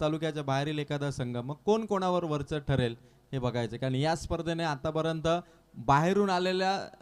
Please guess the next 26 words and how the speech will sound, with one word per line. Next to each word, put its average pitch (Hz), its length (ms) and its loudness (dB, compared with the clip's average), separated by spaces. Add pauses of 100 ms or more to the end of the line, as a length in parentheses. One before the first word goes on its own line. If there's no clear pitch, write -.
(720)
या 156 180 4
मैदानाने 175 540 2
आणि 165 180 -2
या 170 120 -2
स्पर्धेने 156 420 -4
बाहेरून 151 320 0
आलेल्या 156 280 -2
संघांना 143 420 -4 (100)
फायनल 151 460 -2 (440)
जिंकून 180 360 4
देण्याची 185 320 -2
संधी 165 280 -2
दिली 143 240 2
नाही 131 140 0
अजून. 104 260 -8 (360)
कारण 123 120 -6
नाईट 151 280 2
टुर्नामेंटमध्ये 175 580 2
देखील 175 260 0
भिवंडी 160 380 0
परिसरात 160 420 -4
आलेल्या 156 320 0
संघाला 151 440 0 (300)
अंजप 170 380 2
संघाने 156 360 -4
पराभूत 127 380 0